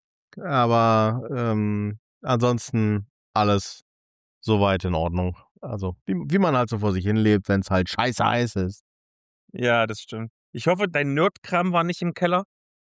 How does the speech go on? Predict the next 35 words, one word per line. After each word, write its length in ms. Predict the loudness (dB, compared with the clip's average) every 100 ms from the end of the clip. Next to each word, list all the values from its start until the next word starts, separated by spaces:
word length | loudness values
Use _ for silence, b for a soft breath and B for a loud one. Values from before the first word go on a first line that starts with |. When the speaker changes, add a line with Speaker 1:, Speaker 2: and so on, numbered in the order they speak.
| _ _ _
Speaker 1:
Nein, 380 | -2 0 2 -2 -2
glücklicherweise 680 | -2 -2 0 2 2 2 2
nicht. 320 | 2 0 -6
Äh, 400 | 0 4 4 4
da 140 | 4
waren 240 | 2 2 4
nur 320 | 4 4 2
Klamotten 720 | 2 2 2 2 2 4 2
und 360 | 2 2 0 -2
ein 120 | -2
paar 420 | 2 4 4 2
alte 220 | 0 -2
Sachen. 420 | 0 2 4 4
Die 300 | 4 4 4 4
Fotos 320 | 0 0 0
konnten 220 | 0 2
wir 100 | 4
retten 400 | 4 4 2 2
und 240 | 0 -2
dann 300 | 2 4 4
waren 420 | 4 4 4 4 2
halt, 360 | 2 2 -2 -8 _ _ _ _ -2
ja, 180 | 2 4
eine 140 | 4
ganze 200 | 4 4
Menge 240 | 4 4 4
Kartons, 440 | 2 0 0 0
die 80 | 0
jetzt 240 | 0 0
durch 180 | 0 2
sind. 400 | 2 0 0 -2
Die 80 | -4
sind 200 | -2 -4
jetzt, 420 | -6 -6 -12 -14 _
die 120 | -8